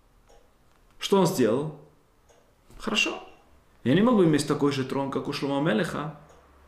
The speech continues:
так я буду делать фейк. Я могу делать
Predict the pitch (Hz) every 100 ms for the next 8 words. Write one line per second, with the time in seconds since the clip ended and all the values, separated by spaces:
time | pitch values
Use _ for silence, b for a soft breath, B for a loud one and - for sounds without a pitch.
0 | - - 208 240 226 185 123 131 - -
1 | - 508 - - - _ _ - - -
2 | - 208 233 214 185 156 151 -